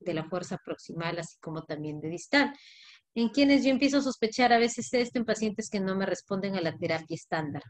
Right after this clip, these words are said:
¿ya? Cuando una, una polimiositis de repente no está respondiendo a un tratamiento estándar, tengo que pensar en una miositis por cuerpos de inclusión.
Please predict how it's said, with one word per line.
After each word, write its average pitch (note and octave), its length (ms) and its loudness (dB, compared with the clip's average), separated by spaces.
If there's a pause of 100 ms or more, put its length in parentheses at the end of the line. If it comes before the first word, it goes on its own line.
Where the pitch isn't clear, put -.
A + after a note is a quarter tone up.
(180)
¿ya? F3+ 140 -12 (340)
Cuando F3 260 -4
una, G#3 440 0 (140)
una G#3+ 600 0
polimiositis G3 800 0
de F3+ 140 2
repente F#3+ 520 0
no G3 280 0
está G3+ 240 -2
respondiendo F#3+ 760 -2
a F3 60 2
un F#3 160 -4
tratamiento F#3+ 500 -4
estándar, G#3 560 -4
tengo F#3 300 -6
que F#3+ 80 -6
pensar F3+ 420 -8
en F3+ 160 -6
una F3+ 220 -4
miositis E3+ 500 -8
por D3+ 220 -12
cuerpos E3 340 -8
de E3+ 60 -12
inclusión. D#3 460 -12